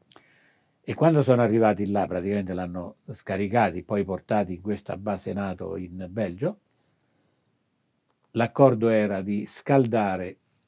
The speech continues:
un corpo all'interno della piscina per scaldare l'acqua della piscina. Si misurava il tempo che impiegava, si misurava l'andamento delle temperature. E quando è arrivato lì, si: "Guarda,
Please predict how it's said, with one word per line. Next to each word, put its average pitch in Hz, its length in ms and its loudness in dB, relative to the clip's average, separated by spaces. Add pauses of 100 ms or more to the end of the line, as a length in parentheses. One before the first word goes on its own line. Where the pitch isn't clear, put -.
(380)
un 117 240 -2
corpo 107 480 0
all'interno 98 800 -2
della 104 220 -4
piscina 110 460 -4
per 107 120 -6
scaldare 101 440 -6
l'acqua 95 280 -10
della 92 180 -12
piscina. 82 460 -20 (640)
Si - 160 -8
misurava 98 800 -2
il 101 260 -14
tempo 98 640 -4
che 92 100 -10
impiegava, 107 640 -4
si - 140 -16
misurava 95 520 -8 (380)
l'andamento 101 560 -2
delle 98 220 -6
temperature. 110 680 0 (1080)
E 117 800 2 (300)
quando 139 260 4
è 139 40 10
arrivato 160 320 6
lì, 147 180 6
si: 110 100 0
"Guarda, 107 400 4